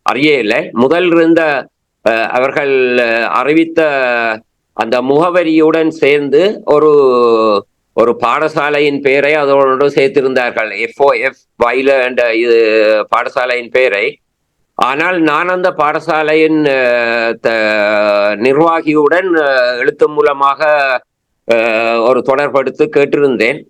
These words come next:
அஹ், "உங்கள் பாடசாலையில் இப்படியான ஒரு நிகழ்வு நடக்கின்றதா?" என்று. அதற்கு அதன், அஹ்,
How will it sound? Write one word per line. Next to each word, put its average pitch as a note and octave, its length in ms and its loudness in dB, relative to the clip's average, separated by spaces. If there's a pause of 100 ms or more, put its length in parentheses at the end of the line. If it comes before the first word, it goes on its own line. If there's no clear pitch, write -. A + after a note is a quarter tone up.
(320)
அஹ், A2 340 0
"உங்கள் C#3+ 400 2
பாடசாலையில் C3 720 -2
இப்படியான C3+ 480 -2
ஒரு C3 160 0
நிகழ்வு C3 360 0
நடக்கின்றதா?" B2+ 800 -2
என்று. G2 320 -14 (340)
அதற்கு D3 640 0
அதன், D3 420 -2
அஹ், A2+ 580 0